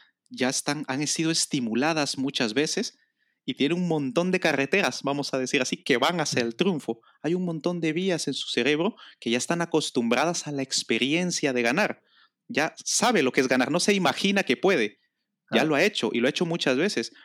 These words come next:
Speaker 1: Cuando él está abajo y le están ganando, se cabrea como todos los demás. No rompe raquetas, eso sí, pero se
Speaker 2: Ajá.
Speaker 1: cabrea, se siente mal, se frustra como todos. Lo que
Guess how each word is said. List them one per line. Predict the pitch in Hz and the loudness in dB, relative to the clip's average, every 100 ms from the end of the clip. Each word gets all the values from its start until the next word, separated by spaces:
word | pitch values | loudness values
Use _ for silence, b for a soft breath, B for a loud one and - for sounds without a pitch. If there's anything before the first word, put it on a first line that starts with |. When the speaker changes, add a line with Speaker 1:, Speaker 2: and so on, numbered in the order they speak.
| B B _ _ | B B _ _
Speaker 1:
Cuando | 117 139 | 0 2
él | |
está | 170 - 165 | 2 2 2
abajo | 151 202 - 170 | 2 2 0 0
y | 131 | 0
le | 107 | 0
están | - 151 156 | 0 -2 0
ganando, | 131 165 143 175 226 _ - | 2 2 2 0 -2 _ -6
se | - - | -2 0
cabrea | 98 101 208 254 | 2 2 2 2
como | 123 104 | 0 0
todos | 110 107 | 0 0
los | 101 92 | 0 -2
demás. | 92 87 - - _ - | -2 -2 -6 -14 _ -4
No | 110 | 0
rompe | 104 104 98 | 0 0 -2
raquetas, | 95 - - 175 - _ _ - | -2 -4 -6 -8 -12 _ _ -12
eso | - - | -10 -6
sí, | 170 B B B B 180 - | -6 B B B B -10 -8
pero | 208 | -6
se | - | -4
Speaker 2:
Ajá. | |
Speaker 1:
cabrea, | - - 202 127 220 - | 0 2 4 2 0 -4
se | - 117 | -4 -2
siente | - 190 220 131 | 2 2 4 4
mal, | 180 208 131 | 4 2 0
se | 147 | -4
frustra | - 208 240 - 123 | 0 2 2 0 -2
como | 120 104 | 0 -2
todos. | - 104 - - _ _ | 0 0 -2 -8 _ _
Lo | 131 113 101 | -6 -4 -4
que | 107 110 - | -4 -4 -6